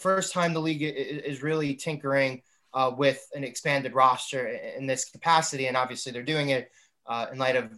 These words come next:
what, what's happening with covid and, and the pandemic going on. Uh, but what's interesting is we see this set with, with the N F L, really, with the practice squad. And, and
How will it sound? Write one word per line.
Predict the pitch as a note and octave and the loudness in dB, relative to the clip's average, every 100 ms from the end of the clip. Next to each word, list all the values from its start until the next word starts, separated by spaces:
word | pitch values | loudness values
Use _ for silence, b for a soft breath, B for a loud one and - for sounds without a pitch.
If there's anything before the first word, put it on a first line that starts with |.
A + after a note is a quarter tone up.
| _ | _
what, | C#3 C#3 | -10 -8
what's | C#3 - | -8 -2
happening | B2 A#2 A#2+ A#2 | 0 0 -4 -8
with | - | -2
covid | B2+ A#2 A#2 | -2 0 -4
and, | A#2+ | -4
and | B2 | -8
the | - - | -12 -8
pandemic | A2+ A2+ C3+ B2+ A#2+ | -4 2 2 2 -2
going | A#2+ B2+ | -4 2
on. | F3+ F3+ D3 - b b b b | 6 6 4 -6 b b b b
Uh, | B2+ A#2+ - _ _ _ _ - | -4 -4 -8 _ _ _ _ -6
but | D#3 | -2
what's | E3 A#3+ | 4 4
interesting | B3 A3 - E3 D3 C#3 _ _ _ - | 4 2 0 2 2 -2 _ _ _ -4
is | D#3 D3 C#3+ C3+ B2+ - - - | 2 4 4 2 -2 -6 -6 -6
we | D3+ | -2
see | D3+ G3+ | 0 2
this | G3+ G3 - - - - - - | 4 4 2 0 -4 -8 -14 -6
set | G3 F#3+ D#3+ | -2 -2 -2
with, | F3 | -6
with | F3 | -4
the | E3 | 0
N | E3 E3 D#3+ | 0 2 0
F | D3+ | 6
L, | A3+ D#3 | 8 8
really, | B2+ A#2+ A#2+ A2+ | 6 4 4 0
with | C#3+ - | -6 -6
the | C3+ | 2
practice | G3+ G3 F#3+ D3 | 6 6 4 -4
squad. | - C#3+ C#3+ C#3 | 0 4 6 6
And, | C#3+ C#3 C3 | 0 -6 -6
and | D3 | -4